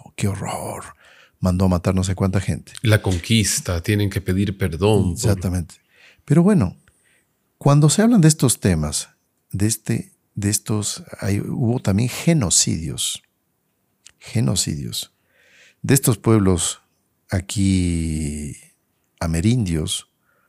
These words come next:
Speaker 1: o de otros lugares, que claro, eran paganos y todo. Ay, no,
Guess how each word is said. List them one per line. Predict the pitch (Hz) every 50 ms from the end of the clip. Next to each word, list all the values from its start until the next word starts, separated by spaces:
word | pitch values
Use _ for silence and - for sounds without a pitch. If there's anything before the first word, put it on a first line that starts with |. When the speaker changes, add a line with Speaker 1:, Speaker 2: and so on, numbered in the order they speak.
| _ _ _ _
Speaker 1:
o | - 92 85
de | 90
otros | 95 95 - 110 95
lugares, | 92 90 87 92 87 80 80 78 98 - - _ _ _ _ _ _ _ _ _ _ _ _ _ _ _ _ _ _ _ _ _ _
que | - - 95
claro, | - 98 95 92 87
eran | 95 95 92
paganos | - 104 95 92 92 95 98 98 98
y | 98
todo. | - 110 117 131
Ay, | 156 175
no, | 180 196 220 - -